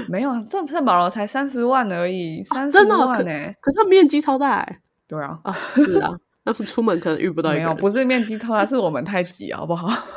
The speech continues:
Speaker 1: <laughs>
Speaker 2: 确实，确实。OK。
Speaker 1: 对啊。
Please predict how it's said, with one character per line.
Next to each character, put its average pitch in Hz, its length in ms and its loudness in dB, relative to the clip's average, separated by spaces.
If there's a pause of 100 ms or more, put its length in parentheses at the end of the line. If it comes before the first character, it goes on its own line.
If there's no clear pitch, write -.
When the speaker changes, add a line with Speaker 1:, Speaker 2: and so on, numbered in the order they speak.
(140)
Speaker 1:
<laughs> 269 400 6
Speaker 2:
确 185 120 0
实， - 200 -8
确 165 220 -2
实。 - 380 -12 (220)
OK。 - 320 -10 (440)
Speaker 1:
对 170 200 -8
啊。 151 280 -10